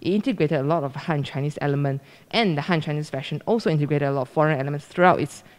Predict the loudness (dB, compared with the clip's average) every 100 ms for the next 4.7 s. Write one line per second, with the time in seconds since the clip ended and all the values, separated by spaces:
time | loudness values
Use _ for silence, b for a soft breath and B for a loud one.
0 | -6 -4 -2 -2 -4 -6 -8 -8 -14 _
1 | _ _ _ _ _ _ _ _ _ _
2 | _ -20 -20 _ _ _ _ _ -16 -6
3 | -4 -4 -8 B B -8 -6 -6 -6 -2
4 | -2 -4 -8 -6 -6 -6 -6